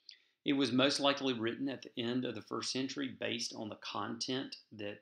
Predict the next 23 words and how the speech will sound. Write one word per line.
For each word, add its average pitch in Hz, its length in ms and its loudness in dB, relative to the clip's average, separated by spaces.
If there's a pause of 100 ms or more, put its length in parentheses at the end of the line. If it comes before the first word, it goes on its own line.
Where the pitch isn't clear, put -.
(100)
uh, 98 480 -6
that's 101 280 -10
in 120 200 -2
the 120 100 -4
letter 113 320 0
itself. 117 680 -4 (680)
Uh, 104 120 -10 (100)
that's 127 360 0
the - 100 -12
problem. 120 500 2
You 113 140 -4
know, 95 80 -4
how 120 160 2
do 117 80 0
you 113 180 -4
date 107 380 -4 (100)
these 110 160 -6
materials? 113 640 -4
Scholars 107 440 -2
do 113 140 0
their 104 140 -4
best, 107 580 -2
uh, 107 300 -4